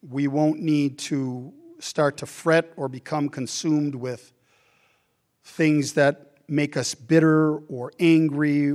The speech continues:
or ingr-, ungrateful when others come against us. Thus,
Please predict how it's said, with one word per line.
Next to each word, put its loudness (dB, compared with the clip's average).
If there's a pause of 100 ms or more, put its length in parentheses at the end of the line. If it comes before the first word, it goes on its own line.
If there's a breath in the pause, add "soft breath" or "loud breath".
(140)
or -8 (140)
ingr-, -4
ungrateful -2 (120)
when -8
others -6
come -8
against -8
us. -20 (1500 soft breath)
Thus, 4